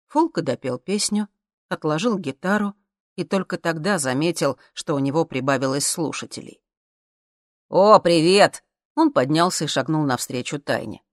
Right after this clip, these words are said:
«Я так и думал, что ты придёшь. Знакомьтесь, это Тайна!» Фэнтезисты потеснились, уступая ей место. «Привет, меня зовут Боромир»,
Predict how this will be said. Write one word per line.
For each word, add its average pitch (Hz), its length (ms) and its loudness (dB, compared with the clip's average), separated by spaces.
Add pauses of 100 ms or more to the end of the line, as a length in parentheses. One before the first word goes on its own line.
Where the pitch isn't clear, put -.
(220)
«Я 190 240 4
так 185 220 0
и 196 60 4
думал, 165 320 4
что 151 200 -4
ты 147 140 -2
придёшь. 143 520 -2 (360)
Знакомьтесь, 202 760 4 (300)
это 226 260 6
Тайна!» 175 480 6 (680)
Фэнтезисты 220 640 0
потеснились, 196 960 -2
уступая 160 640 -2
ей 151 240 -2
место. 143 480 -8 (800)
«Привет, 151 760 2 (100)
меня 143 320 2
зовут 135 340 0
Боромир», 180 600 6